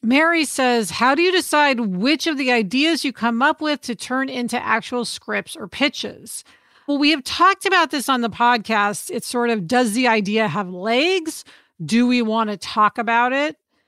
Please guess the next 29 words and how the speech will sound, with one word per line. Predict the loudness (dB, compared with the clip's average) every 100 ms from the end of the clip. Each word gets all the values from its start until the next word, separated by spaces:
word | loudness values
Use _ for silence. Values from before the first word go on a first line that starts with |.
| _ _ -6
And | 0 4 4 4 2 0 -2 -4 -2
does | -2 0
it | -2 -2
feel | -2 -2
timely? | 0 2 4 2 -2 -8 -8
I |
mean, | -4
those | 0 0 0
are | -4
three | -4 -6 -2 0 0
big | 0 -2 -4
criteria. | -8 -8 -6 -8 -6 -6 -8 -10 -14 -4
But | 0
yeah, | 2 2
a | 2
lot | 4 6 6
of | 6
ideas | 4 2 0 0 -2
sit | -6 -8 -4 -2
around | 0 0 2 0 -2
for | -4
years | -4 0 2 2 0 -8 -12 -10
before | -10 -8 -4 -4
we | -2
actually | -2 -2 -6 -8 -6
do | -6 -6
anything | -6 -8 -12
with | -14 -16
them. | -18 -18